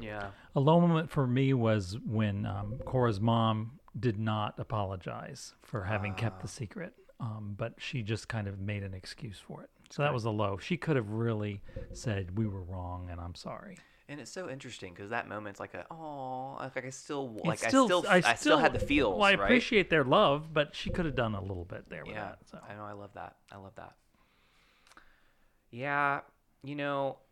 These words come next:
Speaker 1: I struggle a lot in this episode. I, I think what makes me sad is that I am constantly that person who's agreeing with Unalaq and also, like, vehemently being like, "No!"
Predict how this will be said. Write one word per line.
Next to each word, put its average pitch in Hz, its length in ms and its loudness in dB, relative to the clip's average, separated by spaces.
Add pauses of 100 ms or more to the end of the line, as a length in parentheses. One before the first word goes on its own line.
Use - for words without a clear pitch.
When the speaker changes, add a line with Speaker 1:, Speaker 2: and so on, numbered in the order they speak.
(680)
Speaker 1:
I 196 60 0
struggle 92 500 -2
a - 20 -
lot 90 340 0 (160)
in 110 100 -10
this 101 160 -12
episode. 95 580 -6 (280)
I, 104 260 0
I 110 40 -4
think 147 260 -8
what 110 220 0 (140)
makes 104 240 -12
me 101 100 -14
sad 85 640 -8
is 95 200 -12
that 90 400 -8 (1200)
I 104 340 2 (100)
am 101 180 -12
constantly 104 1160 -2 (260)
that 92 240 -6
person 92 420 -8
who's 90 220 -10
agreeing 92 720 -12
with 92 220 -12
Unalaq 101 560 -6
and 95 140 -14
also, 90 460 -10 (220)
like, 85 220 -12 (400)
vehemently 95 720 -12
being 95 160 -12
like, 107 120 -10 (340)
"No!" - 200 4